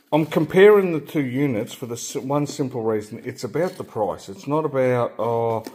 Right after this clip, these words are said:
but wait a second, this is a much bigger battery and this is this and that." This is about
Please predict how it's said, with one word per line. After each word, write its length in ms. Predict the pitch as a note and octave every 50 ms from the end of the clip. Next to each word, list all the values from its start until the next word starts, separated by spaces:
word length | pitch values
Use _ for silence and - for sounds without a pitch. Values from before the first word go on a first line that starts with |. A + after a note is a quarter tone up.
| - - - - - _ -
but 120 | - B2
wait 240 | B2 C#3 C#3 C3+ A#2+
a 20 |
second, 600 | A2 - - G#2+ G2 F#2+ - A2 A2 A#2+ A#2+ A2+
this 220 | A#2 B2 A#2 - -
is 120 | G#2+ F#2+
a 40 | F#2+
much 300 | G#2 A2 G#2 - - -
bigger 360 | - G#2 G2 G2 G2+ F#2+ F#2
battery 640 | E2+ - A2 A2 G#2+ - - - A#2+ A2 G#2+ G#2+ G2+
and 180 | F2+ F2 F#2 A2
this 160 | A2+ - -
is 140 | G2 F#2 -
this 260 | G#2+ G2+ - - -
and 180 | F#2+ F#2 F#2+ F#2+
that." 280 | F2 - - - _ _ _ -
This 140 | C3 B2+ -
is 160 | D#3+ D3+ D3
about 640 | C#3+ B2+ C3 B2 A#2 A2+ A#2 - - - - - -